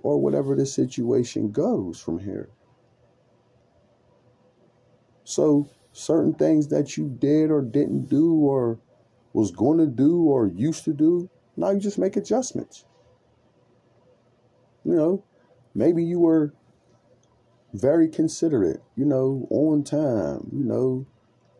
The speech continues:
not rude and whatever the case may be. Now it's, I don't give a fuck, nigga, it's whatever. You know, or, like, maybe you was,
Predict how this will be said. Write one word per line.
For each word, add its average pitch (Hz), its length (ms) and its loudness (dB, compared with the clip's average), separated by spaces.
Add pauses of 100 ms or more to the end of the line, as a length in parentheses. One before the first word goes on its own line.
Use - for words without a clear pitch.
(140)
not 110 420 -2
rude 123 460 2
and 82 340 -4 (140)
whatever 143 300 -2
the 117 100 0
case 101 380 -4
may 90 160 -8
be. - 80 -12 (200)
Now 151 380 0
it's, 147 280 -4 (300)
I 202 60 -8
don't 226 180 -4
give 208 80 0
a 101 140 2
fuck, 220 340 -2 (140)
nigga, 240 340 -6
it's 208 120 -10
whatever. 202 580 0 (960)
You 143 80 2
know, 165 100 2
or, 143 320 2
like, 135 280 -2
maybe 151 340 2
you 147 460 -2 (1040)
was, 117 440 0